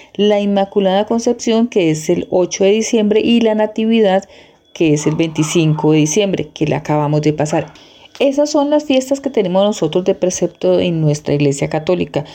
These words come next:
Simplemente recordarlas para que nosotros no olvidemos que debemos asistir. Si cae domingo y además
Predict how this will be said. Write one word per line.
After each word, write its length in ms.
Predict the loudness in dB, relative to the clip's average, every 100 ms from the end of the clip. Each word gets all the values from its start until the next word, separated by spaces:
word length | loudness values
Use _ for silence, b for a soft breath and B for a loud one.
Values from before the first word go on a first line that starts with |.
| B B
Simplemente 580 | -6 -2 0 0 0 0
recordarlas 760 | 0 0 -2 -2 -2 -2 -4
para 260 | -2 -2 0
que 160 | -2
nosotros 600 | -2 -2 -2 0 0 0
no 180 | 0 2
olvidemos 600 | 2 2 2 2 0 -4
que 140 | 0 2
debemos 400 | 2 2 0 -2
asistir. 500 | -2 -4 -2 -2 -2 B B B
Si 200 | -8 -6
cae 240 | -2 0 2
domingo 460 | 0 -2 0 -2
y 220 | -2 0 0
además 720 | 0 0 0 0 0 -4